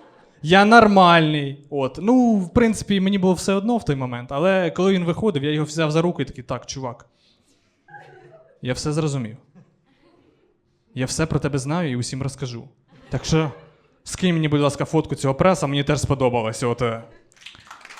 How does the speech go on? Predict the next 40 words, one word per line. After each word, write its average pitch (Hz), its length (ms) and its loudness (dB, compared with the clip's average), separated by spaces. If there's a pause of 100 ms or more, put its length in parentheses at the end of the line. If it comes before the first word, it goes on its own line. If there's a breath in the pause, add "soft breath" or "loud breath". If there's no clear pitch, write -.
(1200)
Мене, 202 220 2
до 214 120 6
речі, 170 720 2
зовсім 170 380 0
не 160 60 -2
дивує, 151 360 -2
що 147 180 -2
у - 20 0
нас 151 180 -2
зараз 139 280 -2
ми 147 320 -4
дуже 151 360 2
швидко 165 380 0
закриваємо 156 480 0
всі 139 240 -4
ці 135 120 -10
збори 165 360 2
благодійні, 147 540 0
які 131 180 -8
там 135 140 -6
оголошують 127 520 -4
Притула 139 640 -2
чи 117 600 -10
Стерненко, 143 640 -4
скажімо. 131 520 -8
От. 113 120 -10
Все - 180 -2
дуже 185 220 2
швидко 151 360 -2
ці 127 120 -8
гроші 135 240 -4
збираються 151 560 -2
і 127 40 -10
купуються 123 420 -6
там 117 180 -10
байрактари, 131 580 -4
мавіки 135 440 -8
і 123 40 -12
так 131 180 -14
далі. 120 240 -12